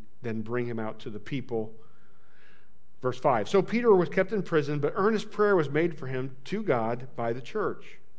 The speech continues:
Now when Herod was about to bring him out on that very night, Peter was sleeping between two soldiers bound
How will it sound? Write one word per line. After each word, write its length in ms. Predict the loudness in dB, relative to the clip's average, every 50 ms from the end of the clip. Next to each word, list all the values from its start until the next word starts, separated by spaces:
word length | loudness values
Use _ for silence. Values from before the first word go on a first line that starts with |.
| -8 -8 -8 -8 -8 -8 -8 -8 -8 -8 -8 -8 -8 -8 -8 -8 -8 -6 -2
Now 140 | 0 2 2
when 80 | 2
Herod 240 | 2 2 2 4 4
was 100 | 2 2
about 300 | 2 2 2 0 0 -4
to 80 | -4 -2
bring 180 | -2 0 0
him 80 | 0 2
out 220 | 2 2 2 2
on 140 | -2 -2 -2
that 180 | -2 -2 -2 -2
very 240 | 0 0 0 0
night, 460 | -2 -2 -2 -2 0 -2 -2 -4 -6 -4
Peter 200 | -2 2 2 2
was 140 | 2 0
sleeping 340 | -2 -2 -4 -2 -2 -2 -4
between 320 | -4 -4 -4 -4 -4 -4 -4
two 160 | -4 -6 -4
soldiers 460 | -2 0 2 2 2 0 -2 -2 -2
bound 380 | -4 -4 -2 -2 -2 -4 -4